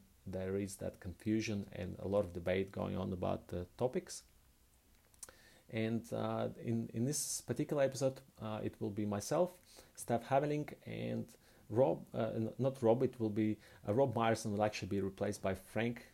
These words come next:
uh, from Good Day Frank, or Regan McCreel. Uh, so Regan McCreel, he's, that's his real name, and he goes by the name of Frank because m-, most people find it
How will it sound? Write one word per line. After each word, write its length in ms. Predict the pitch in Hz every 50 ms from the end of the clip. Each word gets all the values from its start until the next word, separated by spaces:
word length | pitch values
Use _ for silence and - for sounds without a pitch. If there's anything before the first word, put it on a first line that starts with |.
| - - -
uh, 300 | 104 98 98 98 98 104
from 240 | - - - 98 95
Good 120 | 92 98 98
Day 140 | 104 104
Frank, 400 | 104 - - 113 110 120 120 117 - -
or 80 | 101 95
Regan 320 | 95 104 107 104 110 107
McCreel. 460 | 104 101 - - - 117 117 131 143 147 - - - - - - - - - - - - - - - - - 104
Uh, 380 | 92 90 92 92 92 92 90 87
so 160 | - - 98
Regan 300 | 104 117 113 113 104 98
McCreel, 460 | 95 - - - 107 101 98 95 - - - _
he's, 640 | 92 98 104 98 90 - - - - - - - -
that's 220 | 107 104 95 95 -
his 220 | 98 87 85 -
real 160 | 123 127 127
name, 340 | 123 120 113 113 110 107 - - -
and 300 | 92 90 90 90 92 92 - - - - -
he 120 | - 87 101
goes 200 | 185 - 92 92
by 200 | - 90 90 92
the 80 | 92
name 180 | 90 90 92 92
of 80 | 90 90
Frank 360 | - - 104 101 110 110 -
because 320 | - - - 98 - - -
m-, 80 | 104 101 -
most 180 | 107 98 95 -
people 200 | 98 95 95 92
find 280 | - - 92 90 92
it 100 | 92 92